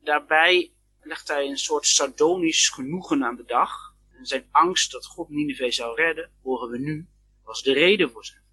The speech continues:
vlucht. Dus Jona dacht, "Als ik nu in Nineveh ga verkondigen dat God de stad zal vernietigen, dan komt Nineveh misschien wel tot bekering.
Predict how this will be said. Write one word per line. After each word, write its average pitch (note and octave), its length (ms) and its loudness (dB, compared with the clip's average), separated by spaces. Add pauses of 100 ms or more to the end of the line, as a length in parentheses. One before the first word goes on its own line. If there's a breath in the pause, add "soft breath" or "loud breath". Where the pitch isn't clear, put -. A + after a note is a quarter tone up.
vlucht. - 400 -18
Dus - 140 -4
Jona A#2 320 0
dacht, - 280 -2
"Als - 180 -6
ik - 100 -20
nu - 200 -16 (160)
in A2+ 120 -20
Nineveh B2+ 460 6
ga A2 160 -6
verkondigen A2+ 540 -14
dat - 120 -20
God - 200 -20
de - 80 -8
stad - 260 -4
zal A2+ 180 -4
vernietigen, C3 520 -12 (260)
dan A#2 160 -8
komt - 540 -4 (200)
Nineveh A2+ 520 4
misschien A2 280 2
wel G#2+ 140 -8
tot - 200 -20
bekering. F3+ 680 0